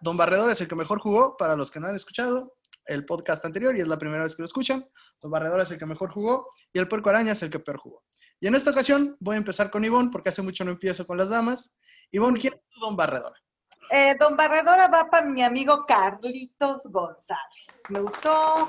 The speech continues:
Speaker 2: su dinámica, su constancia, eh, su paciencia. Creo que ya hablamos de la baja de Pinegol, pero creo que Carlos González, ahí está. O sea, sin, sin apaciguarse ni nada, creo que Don Barredora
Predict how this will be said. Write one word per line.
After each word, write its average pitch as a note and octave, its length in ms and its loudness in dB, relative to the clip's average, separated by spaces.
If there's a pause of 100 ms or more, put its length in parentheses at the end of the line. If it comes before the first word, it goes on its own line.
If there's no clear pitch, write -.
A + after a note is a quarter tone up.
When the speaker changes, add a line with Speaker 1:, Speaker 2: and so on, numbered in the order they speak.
(460)
Speaker 2:
su A#3 80 -6
dinámica, C#4+ 800 2
su B3 120 -10
constancia, C#4 960 0 (340)
eh, A3 160 -2
su G#3+ 100 -8
paciencia. C4 960 -2
Creo C4+ 200 0
que C#4 280 2 (160)
ya B3 120 4
hablamos B3+ 300 -2
de G#3 60 -8
la G3 100 0
baja A3+ 240 -2
de G3+ 140 -4 (160)
Pinegol, F#3+ 640 -4 (200)
pero G3 240 -2
creo G#3+ 200 -6 (100)
que A#3+ 200 -2
Carlos A3+ 260 -4
González, G#3+ 480 -6 (580)
ahí G#3 120 -2
está. G3+ 340 -2 (160)
O E3+ 60 -8
sea, F#3+ 140 -6
sin, G3 340 -6
sin G3+ 320 -6
apaciguarse G#3+ 760 -2
ni A#3+ 100 -6
nada, B3+ 400 -2 (500)
creo A#3+ 140 0
que B3 80 0
Don A3 160 -2
Barredora G3 480 0